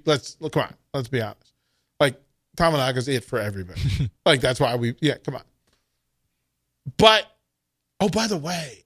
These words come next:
Speaker 1: I have a Tominaga jersey to give away at some point.
Speaker 2: Oh, do you?
Speaker 1: Yes. Gotta figure out how. Like, what we're gonna make people do to get the Tominaga jersey.
Speaker 2: I feel like that's like a,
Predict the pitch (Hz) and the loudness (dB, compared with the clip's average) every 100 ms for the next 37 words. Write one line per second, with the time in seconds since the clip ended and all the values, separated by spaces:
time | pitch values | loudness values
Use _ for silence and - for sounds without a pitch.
0 | _ 165 233 240 190 196 170 160 131 127 | _ -4 -2 -2 -6 -6 -4 -2 -2 -2
1 | 147 143 110 110 113 104 113 113 98 110 | -4 -6 -12 -8 -6 -6 -8 -14 -16 -18
2 | 98 113 107 _ _ _ _ _ _ - | -20 -20 _ _ _ _ _ _ _ -8
3 | 135 190 190 110 - _ _ _ 135 123 | -2 0 -2 -4 -14 _ _ _ -6 -6
4 | - - _ _ _ _ 143 139 165 147 | -10 -20 _ _ _ _ 0 0 2 0
5 | 120 139 110 92 _ - 117 143 147 147 | 2 0 0 -8 _ -8 0 0 4 2
6 | 139 135 131 127 123 110 110 104 104 - | 2 -2 -4 -6 -8 -8 -8 -8 -14 -20
7 | 113 107 _ 113 104 101 98 107 _ _ | -16 -16 _ -16 -16 -18 -20 -20 _ _
8 | _ _ _ _ _ _ _ _ _ _ | _ _ _ _ _ _ _ _ _ _
9 | _ _ _ _ _ _ _ - - _ | _ _ _ _ _ _ _ -20 -20 _
10 | _ - 226 - 180 - 190 170 147 123 | _ -4 -2 0 -2 0 -2 0 -2 -2
11 | 113 | -6